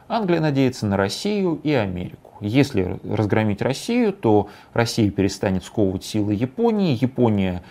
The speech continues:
сможет сконцентрировать влияние С Ш А на Тихом океане, то есть Англия лишится всех надежд на успешное продолжение войны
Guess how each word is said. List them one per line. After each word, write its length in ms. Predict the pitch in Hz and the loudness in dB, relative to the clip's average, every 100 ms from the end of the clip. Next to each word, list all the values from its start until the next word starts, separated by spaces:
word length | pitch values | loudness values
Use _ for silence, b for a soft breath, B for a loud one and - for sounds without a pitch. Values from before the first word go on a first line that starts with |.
| B B | B B
сможет 520 | - 120 107 101 - - | 0 2 2 0 -4 -18
сконцентрировать 840 | - - 117 123 120 107 98 95 | -4 0 0 2 4 4 2 2
влияние 720 | 110 113 104 92 92 90 92 | 2 4 4 4 0 -2 -4
С 160 | 85 110 | -4 -6
Ш 200 | - 110 | -2 0
А 280 | 92 90 87 | 0 0 -4
на 440 | 95 95 90 90 | -2 0 0 -4
Тихом 340 | 90 117 - | -4 -6 -4
океане, 460 | 101 101 175 220 190 | -6 -2 -2 0 -4
то 140 | - | -4
есть 160 | 98 - | -6 0
Англия 300 | 113 98 95 | 2 2 0
лишится 580 | 98 98 104 - 104 95 | 0 -2 -8 -6 -4 -4
всех 320 | - 104 104 | -2 -2 -2
надежд 340 | 98 92 92 - | -4 -2 -4 -6
на 140 | 95 | -8
успешное 380 | 90 - - 95 | -8 -8 -8 -4
продолжение 460 | 107 101 104 104 | 0 2 2 -2
войны 360 | 131 202 226 202 | -2 -2 -4 -8